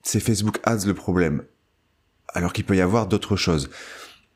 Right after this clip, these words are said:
Donc là, j'ai, j'ai répondu des questions et c'est vraiment quelque chose que, que j'essaye de, de, de vraiment faire à chaque fois quand on me pose une question, parce que en posant des questions,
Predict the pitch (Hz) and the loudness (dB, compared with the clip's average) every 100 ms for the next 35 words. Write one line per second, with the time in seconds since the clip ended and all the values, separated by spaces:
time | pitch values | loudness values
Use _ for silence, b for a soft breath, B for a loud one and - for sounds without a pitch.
0 | _ _ _ - - - 101 107 120 101 | _ _ _ -16 -16 -2 0 2 2 2
1 | 101 87 95 95 101 92 101 - 151 135 | 2 2 2 2 2 2 0 2 2 2
2 | 107 123 165 135 127 139 151 - 117 117 | 2 2 2 0 0 0 0 0 2 4
3 | 113 98 90 92 92 90 117 98 87 85 | 4 4 2 0 -2 2 2 4 4 4
4 | 73 80 67 80 95 113 107 123 85 80 | 2 0 0 0 2 0 0 0 0 -2
5 | - 104 - 80 - 101 92 87 - 120 | -2 -2 0 -2 0 0 2 0 0 -2
6 | 131 - - 101 - 127 143 156 131 113 | -2 -2 -2 0 0 0 2 2 0 0
7 | - - | 0 0